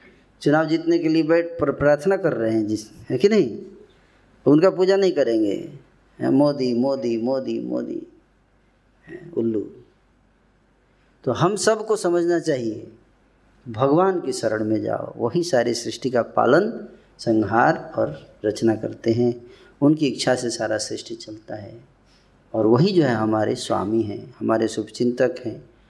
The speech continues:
उनकी शरण में रहेंगे तो हम सुखी हो जाएंगे। और minimize your needs, spiritualize your wants, हैं? मटेरियल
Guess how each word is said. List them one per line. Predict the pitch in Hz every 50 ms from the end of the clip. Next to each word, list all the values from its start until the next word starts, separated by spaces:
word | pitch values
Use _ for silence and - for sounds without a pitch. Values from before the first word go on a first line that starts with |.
| _ _ _ _ _ -
उनकी | 143 156 151 151 131
शरण | - - 127 123 127 123
में | 120 120
रहेंगे | 117 117 117 123 123 123 139 160 170 165
तो | 170 - - - - - - _ - -
हम | - 127 160
सुखी | - - - - - - 110
हो | - -
जाएंगे। | - - 107 101 90 92 - - - - - _ _ _ _ _ _ _ _ _ _ _ _ _ _ _ _ -
और | 175
minimize | 190 220 233 247 240 226 220 196 190 160
your | 135 127 120 113
needs, | 110 120 143 180 202 - - - - - - - - _ -
spiritualize | - - - 120 123 120 120 120 113 107 110 110 110 107 104 117
your | 143 196 269 339 - - - - - - - - - _ _ _ _ _ _ _ _ - 101
wants, | 95 - - - - - - - - - - - - - - _ _ _ _ _ _ _
हैं? | - - 180 254 277 - - - - _ _ _ _ _ - _ -
मटेरियल | 151 175 175 208 226 226 220 214 196 - - - -